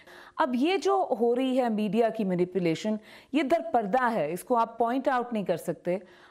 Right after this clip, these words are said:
आपको विस्पर्स भी नज़र आती हैं, स्टोरीज भी नज़र आती हैं, लोग प्राइवेटली आपसे बात भी करते हैं, लेकिन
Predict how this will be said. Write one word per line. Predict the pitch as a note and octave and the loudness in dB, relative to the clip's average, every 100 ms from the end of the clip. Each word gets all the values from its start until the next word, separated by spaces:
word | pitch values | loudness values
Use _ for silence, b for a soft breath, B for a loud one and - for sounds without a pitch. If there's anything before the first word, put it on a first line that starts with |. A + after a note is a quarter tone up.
| - | -2
आपको | G3 G3+ G#3+ | -2 0 -2
विस्पर्स | G3 G3 - A3+ | -2 -4 -4 -2
भी | G3 A3 | -2 -2
नज़र | G#3 F#3+ | 0 2
आती | F#3 F3+ F#3+ F#3+ | 0 -2 -6 -4
हैं, | F3 | -4
स्टोरीज | - A3 A3+ A3+ | 0 0 2 -2
भी | F#3 G3 | -2 0
नज़र | F3+ F3+ | 0 2
आती | E3+ E3+ F#3 | 2 0 -4
हैं, | F3+ E3+ | -2 0
लोग | F3 F#3 F#3 | 0 0 0
प्राइवेटली | G3 F3 A3 A3 G#3+ | 0 2 -2 -2 -2
आपसे | F3+ - | -2 -4
बात | F3+ D#3+ F#3 G#3+ | 0 2 2 0
भी | A#3 | -6
करते | F#3 D#3+ - D#3+ | -2 -4 -2 -4
हैं, | D#3+ C4+ B B B B | -2 -4 B B B B
लेकिन | A3 - C#4 | -2 2 -2